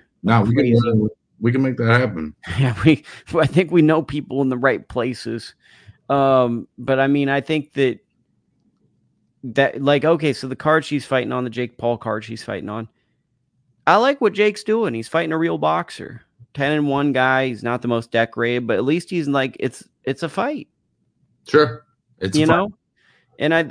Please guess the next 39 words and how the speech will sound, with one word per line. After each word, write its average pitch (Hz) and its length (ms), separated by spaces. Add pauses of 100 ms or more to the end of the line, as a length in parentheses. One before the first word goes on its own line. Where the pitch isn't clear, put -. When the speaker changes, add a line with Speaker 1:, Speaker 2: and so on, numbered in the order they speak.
Speaker 2:
I 147 100
think 190 220
that's 214 220
the 185 140
one 135 320
thing 131 420 (120)
Jake 107 320
Paul 120 220
gets 117 220
right 104 320
that 82 120
boxing 101 440
doesn't. 104 440
He 135 200
listens 143 800 (160)
when 117 220
things 120 280
are 131 60
getting 113 300
goofy 139 680
and 117 160
adjusts 104 640
to - 120
the 117 80
climate, 107 560
whereas 113 260
boxing 113 560
typically 120 460
has 107 120
a 104 60
habit 104 360
of 101 120
putting 113 240
the 92 80
square 101 340
peg 104 340
in 98 100
the 85 60
circle. 101 420